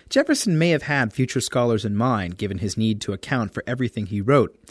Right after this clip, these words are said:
In the seventeen eighties, he began keeping something called the Summary Journal of Letters. Until the end of his life, Jefferson logged in every letter he received and every one he wrote,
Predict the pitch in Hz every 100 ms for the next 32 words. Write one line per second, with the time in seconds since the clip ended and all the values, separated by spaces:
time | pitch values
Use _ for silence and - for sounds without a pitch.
0 | - - - - 95 - 113 107 - 95
1 | - 131 117 92 - - _ - 175 185
2 | 226 269 - 220 190 170 170 160 151 -
3 | 139 131 135 113 - 190 233 226 151 156
4 | 156 139 117 139 147 113 69 - - -
5 | - _ 107 110 143 123 123 135 104 95
6 | 131 143 104 - - _ - 240 311 -
7 | 208 175 170 156 147 - 190 208 196 151
8 | 143 143 123 117 - 190 135 90 98 104
9 | 120 104 107 101 107 147 143 -